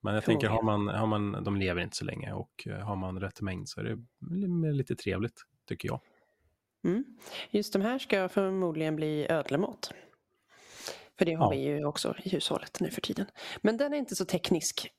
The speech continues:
Speaker 2: Ehm, kan vi inte prata lite om våra snygga teknikpäron som jag hoppas att ingen missade prydde förra avsnittet?
Speaker 1: Just. Ja, jag hade ju en liten rubrik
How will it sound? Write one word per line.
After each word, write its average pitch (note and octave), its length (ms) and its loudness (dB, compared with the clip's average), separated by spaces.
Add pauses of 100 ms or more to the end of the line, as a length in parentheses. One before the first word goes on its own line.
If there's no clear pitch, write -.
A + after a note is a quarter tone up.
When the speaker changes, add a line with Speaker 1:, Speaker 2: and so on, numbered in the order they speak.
(140)
Speaker 2:
Ehm, A3 600 2
kan B3+ 300 2
vi B3 100 2
inte C4+ 320 2
prata C#4 380 2
lite C4 260 0
om A3+ 60 2
våra A3 180 2
snygga G3 320 0
teknikpäron G3 840 0
som E3+ 160 0
jag D#3+ 80 0
hoppas F3 300 0
att - 120 -2
ingen A3 320 0
missade E3+ 420 -2
prydde D#3 400 0
förra C#3+ 520 0
avsnittet? - 460 0 (1300)
Speaker 1:
Just. - 440 0 (520)
Ja, B2+ 260 8
jag C#3 100 4
hade C3 220 6
ju D#3 60 8
en D3 180 8
liten A2+ 260 4
rubrik G2+ 240 4